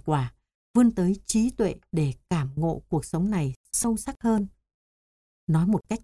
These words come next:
nôm na, bạn có thể ví việc mình vươn đến bát nhã ba la mật như ta đứng trước một con sông và muốn sang được bờ bên kia.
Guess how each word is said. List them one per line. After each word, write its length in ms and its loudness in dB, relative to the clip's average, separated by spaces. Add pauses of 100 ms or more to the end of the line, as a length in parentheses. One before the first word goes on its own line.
nôm 300 6
na, 340 4 (340)
bạn 160 0
có 100 -4
thể 220 2 (140)
ví 260 4 (100)
việc 300 2
mình 380 6
vươn 260 4
đến 280 4 (120)
bát 260 -4
nhã 340 0
ba 180 -2
la 180 -2
mật 220 2 (720)
như 240 8
ta 420 -2 (100)
đứng 240 6
trước 280 2
một 180 0
con 200 0
sông 380 2 (440)
và 400 0
muốn 280 4
sang 400 0
được 240 0
bờ 220 0
bên 200 2
kia. 340 2